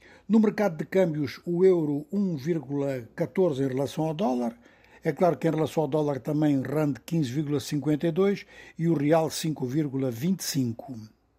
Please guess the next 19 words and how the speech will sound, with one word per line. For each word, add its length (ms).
O 100
petróleo 440
Brent, 380
a 60
última 360
informação 600
de 120
Londres, 600
assinalava 680
noventa 720
e 60
dois 280
dólares 440
noventa 560
e 120
cinco 340
centes 400
por 200
barril. 440